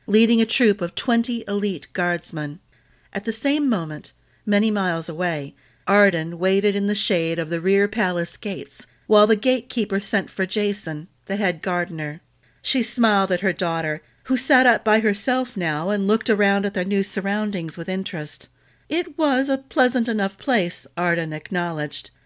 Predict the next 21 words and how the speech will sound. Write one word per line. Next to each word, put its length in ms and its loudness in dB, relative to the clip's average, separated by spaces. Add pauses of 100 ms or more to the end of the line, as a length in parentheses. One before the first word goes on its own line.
(140)
Wide 520 2
stone 460 2
benches 500 -2
in 140 -4
the 100 -2
shade 560 -4
and 160 -2
two 220 -2
trickling 440 -2
fountains 640 -4
furnished 400 -2
with 180 -6
cups, 440 -8 (180)
so 200 2
travelers 640 2
could 200 -2
refresh 480 -2
themselves 600 -4
while 180 0
they 140 -2
waited. 460 -4